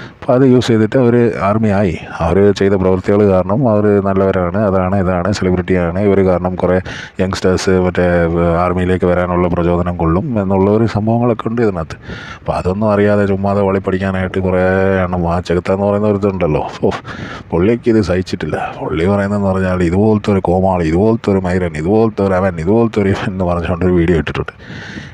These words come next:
എടാ മോനെ, നീ, നീ പോയിട്ടൊരു, ഒരു പത്ത് രൂപ ചിലവാക്കടാ. നീ ഒന്ന് അവിടെ വരെ പോടാ. ഒരു പോയി ആർക്കെങ്കിലും ഒരു വെള്ളമെങ്കിലും മേടിച്ചു കൊടുക്കടാ. എന്നിട്ട് അതിനെ കുറ്റം പറയും.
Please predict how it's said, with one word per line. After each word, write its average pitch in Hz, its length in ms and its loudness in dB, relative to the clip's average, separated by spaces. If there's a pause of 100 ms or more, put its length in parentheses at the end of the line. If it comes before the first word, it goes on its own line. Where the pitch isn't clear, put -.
(200)
എടാ 113 120 2
മോനെ, 104 340 0
നീ, 95 60 -2
നീ 107 260 0 (100)
പോയിട്ടൊരു, 101 480 2 (200)
ഒരു 107 140 2 (160)
പത്ത് 95 320 0
രൂപ 104 200 4
ചിലവാക്കടാ. 85 340 0
നീ 117 100 0 (100)
ഒന്ന് 117 120 0
അവിടെ 104 200 2
വരെ 107 160 2 (140)
പോടാ. 101 320 4 (380)
ഒരു 104 80 4
പോയി 107 200 4
ആർക്കെങ്കിലും 104 400 2
ഒരു 95 80 4
വെള്ളമെങ്കിലും 107 560 2
മേടിച്ചു 92 240 0
കൊടുക്കടാ. 78 280 2
എന്നിട്ട് 117 280 0
അതിനെ 98 140 2
കുറ്റം 87 260 0
പറയും. 73 260 -4